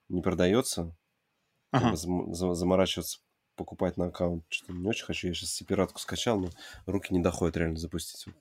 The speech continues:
Speaker 1: не знаю. Просто
Speaker 2: Мгм,
Speaker 1: на компе
Speaker 2: мгм.
Speaker 1: не мог-, не могу себя пересилить поиграть. Я очень хвалебные отзывы слышал про нее. Я пытался на нее
Speaker 2: Мгм.
Speaker 1: еще русик накатить, но че-то тоже ру-, с-, там какая-то очень, очень она замороченная в плане русификации. Там щас есть какой-то русификатор, и нужно под конкретную версию скачивать. Короче, пока у меня,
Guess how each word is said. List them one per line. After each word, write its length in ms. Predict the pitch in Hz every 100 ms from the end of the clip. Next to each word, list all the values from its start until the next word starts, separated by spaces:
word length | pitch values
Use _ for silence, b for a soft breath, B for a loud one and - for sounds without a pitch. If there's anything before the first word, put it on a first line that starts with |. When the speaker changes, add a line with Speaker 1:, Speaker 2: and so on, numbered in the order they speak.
| _ _ -
Speaker 1:
не 80 | 80
знаю. 340 | 80 80 82 - _
Просто 220 | 143 127
Speaker 2:
Мгм, 40 | 92
Speaker 1:
на 40 |
компе 240 | - 87 92
Speaker 2:
мгм. 20 |
Speaker 1:
не 80 | 90
мог-, 200 | 90 90
не 140 | 92
могу 220 | 92 92
себя 220 | 85 87 85 B B B
пересилить 420 | - 85 - 82 -
поиграть. 320 | 82 85 80
Я 60 | 85
очень 320 | - 87 82
хвалебные 460 | 82 - 90 85 87
отзывы 200 | 80 80
слышал 300 | - 117 113
про 140 | - 85
нее. 240 | 82 82 b b b b -
Я 120 | 90
пытался 320 | - 90 98
на 300 | 87 67 92
нее 160 | 90 123
Speaker 2:
Мгм. 20 |
Speaker 1:
еще 180 | 113 101
русик 280 | 139 - 95
накатить, 420 | 87 87 - -
но 160 | 85
че-то 220 | 80 92 -
тоже 200 | 87 82
ру-, 180 | - -
с-, 200 | - - - _ _
там 120 | 85
какая-то 220 | - 82
очень, 220 | 82 - 87
очень 280 | 90 - 85
она 120 | 85 80 - B B -
замороченная 680 | 85 95 98 101 - 85 80
в 60 |
плане 400 | - 85 85 85 b b b b
русификации. 680 | 90 90 - 92 117 123 -
Там 140 | 92 82
щас 180 | - -
есть 100 | 82
какой-то 200 | 85 90
русификатор, 600 | 92 - 92 113 113 92
и 40 |
нужно 380 | 85 87 80 85
под 180 | 80 82
конкретную 460 | - 85 90 85 85
версию 240 | 87 - -
скачивать. 420 | - 110 - 85
Короче, 220 | 87 -
пока 220 | 92 -
у 40 | 87
меня, 240 | 85 85